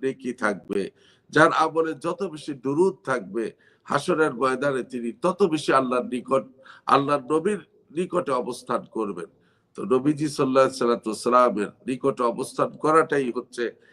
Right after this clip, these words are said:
হাসরের ময়দানের কঠিন ভয়াবহ আযাব শাস্তি থেকে মুক্তি পাওয়ার একমাত্র আশ্রয়স্থল, যেটা আল্লাহ সুবহানাহু ওয়া তাআলা আল্লাহর হাবিব সাল্লাল্লাহু আলাইহি ওয়াসাল্লামকে দান করেছেন। অতএব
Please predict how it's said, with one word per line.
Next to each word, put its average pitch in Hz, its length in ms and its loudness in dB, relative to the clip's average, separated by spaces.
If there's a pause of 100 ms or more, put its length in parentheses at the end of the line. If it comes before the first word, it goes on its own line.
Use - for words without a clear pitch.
(140)
হাসরের 117 500 -2
ময়দানের 110 560 -2
কঠিন 113 480 -4
ভয়াবহ 120 640 6 (320)
আযাব 135 420 4 (120)
শাস্তি 170 340 -8
থেকে 120 400 -6 (420)
মুক্তি 151 380 0
পাওয়ার 110 400 0 (120)
একমাত্র 110 600 -6
আশ্রয়স্থল, 90 920 -4 (540)
যেটা 110 320 2
আল্লাহ 117 260 4
সুবহানাহু 107 360 -2
ওয়া 95 60 -4
তাআলা 98 180 -4
আল্লাহর 101 260 -4
হাবিব 143 300 -8
সাল্লাল্লাহু 110 440 -4
আলাইহি 101 180 -2
ওয়াসাল্লামকে 98 640 -4 (320)
দান 117 340 6 (120)
করেছেন। 92 440 -10 (1000)
অতএব - 340 4